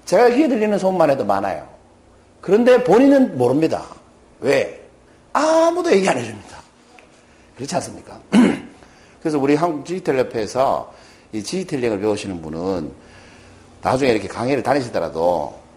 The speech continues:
제기에 그런 얘기가 안 들리고 대신에 "어, 정말 훌륭한 강사." 이런 말씀이 들리면 정말 제가 더 이상 바랄 게 없겠어요.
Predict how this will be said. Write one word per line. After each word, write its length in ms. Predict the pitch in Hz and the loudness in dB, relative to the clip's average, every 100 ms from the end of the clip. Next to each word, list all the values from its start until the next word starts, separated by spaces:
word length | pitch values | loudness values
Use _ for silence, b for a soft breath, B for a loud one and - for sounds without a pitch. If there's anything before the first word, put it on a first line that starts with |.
| _ - - - | _ -20 -20 -12
제기에 880 | 107 104 139 90 87 92 85 - - | -10 0 2 4 4 2 0 -6 -14
그런 300 | - 139 147 | -4 0 2
얘기가 360 | 117 90 90 76 | 0 -2 -6 -6
안 120 | 87 | -6
들리고 260 | 98 117 101 | -2 -2 0
대신에 600 | 120 147 214 127 85 82 | 2 2 2 0 -2 -6
"어, 380 | 127 214 254 262 | -6 -6 -4 -6
정말 240 | 165 180 190 | -2 -2 -2
훌륭한 340 | 135 131 127 | 2 2 2
강사." 220 | 127 139 | -2 -2
이런 320 | 107 190 226 | 0 0 0
말씀이 480 | 202 160 151 156 139 | 2 2 2 -4 -6
들리면 720 | 120 117 117 113 127 117 78 B B B B | -4 -4 -4 0 0 -2 -8 B B B B
정말 440 | - 220 277 277 226 | -2 0 2 0 2
제가 280 | 175 185 | 2 2
더 80 | 185 | 0
이상 260 | 147 160 147 | -4 -6 -10
바랄 240 | 92 87 | -10 -12
게 80 | 95 | -12
없겠어요. 420 | 82 - 78 65 | -12 -12 -20 -20